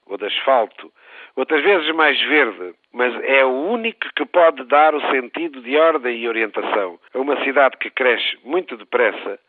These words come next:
que não se pode fazer por acrescentos de ilhotas, a que na gíria se chamam urbanizações. A urbanização A, a urbanização B, a urbanização do senhor C.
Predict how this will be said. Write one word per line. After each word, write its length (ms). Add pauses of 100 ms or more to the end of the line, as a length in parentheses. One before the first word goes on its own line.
(160)
que 80
não 180
se 100
pode 260
fazer 300
por 200
acrescentos 880 (140)
de 360 (140)
ilhotas, 640 (580)
a 60
que 120
na 140
gíria 420
se 80
chamam 380 (160)
urbanizações. 1080 (140)
A 60
urbanização 680
A, 140
a 80
urbanização 400
B, 200
a 40
urbanização 360
do 80
senhor 280 (120)
C. 180